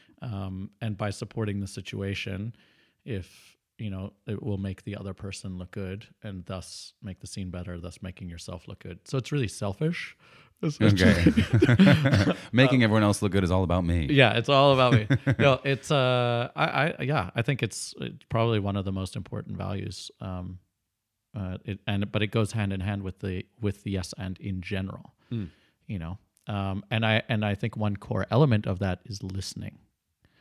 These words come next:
Speaker 1: Um, you know, not coming into letting the other person, 'cause usually if it's, it, when I think of make everybody else look good, it's, you know, you're usually the second person coming into a stage
Speaker 2: Mm-hmm.
Speaker 1: or a scene or something like that.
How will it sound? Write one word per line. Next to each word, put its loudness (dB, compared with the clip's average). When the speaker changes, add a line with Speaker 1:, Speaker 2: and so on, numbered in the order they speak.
Speaker 1:
Um, -6
you -6
know, -6
not -8
coming -4
into -6
letting -2
the -4
other -2
person, -6
'cause -2
usually 2
if -2
it's, -4
it, -2
when 2
I 4
think -2
of -2
make -4
everybody -4
else -6
look -6
good, 2
it's, -8
you -4
know, -2
you're -2
usually -4
the -8
second -6
person -6
coming -8
into -10
a -8
stage -10
Speaker 2:
Mm-hmm. 4
Speaker 1:
or -4
a -8
scene -10
or -10
something -10
like -14
that. -10